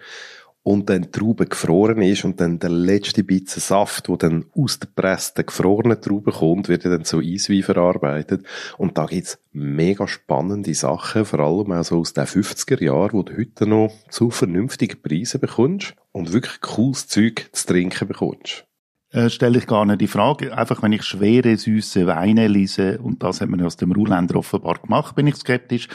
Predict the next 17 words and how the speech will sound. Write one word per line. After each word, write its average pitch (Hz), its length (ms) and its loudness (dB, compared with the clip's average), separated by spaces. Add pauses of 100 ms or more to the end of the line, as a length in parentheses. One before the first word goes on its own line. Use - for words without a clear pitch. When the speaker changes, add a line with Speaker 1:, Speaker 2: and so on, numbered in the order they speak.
(240)
Speaker 2:
dass 107 160 0
es 107 100 0
nachher 117 280 4
Ausprägungen 113 680 2
gibt, 101 560 0
die 95 180 2
sehr 113 300 2
interessant 104 640 0
können 135 160 0
sein. 113 240 0 (400)
Das 98 340 -2
stelle 107 440 -2
ich - 180 -6
gar 82 240 -2
nicht 90 240 -4
in 95 400 -6
Frage. 92 500 -8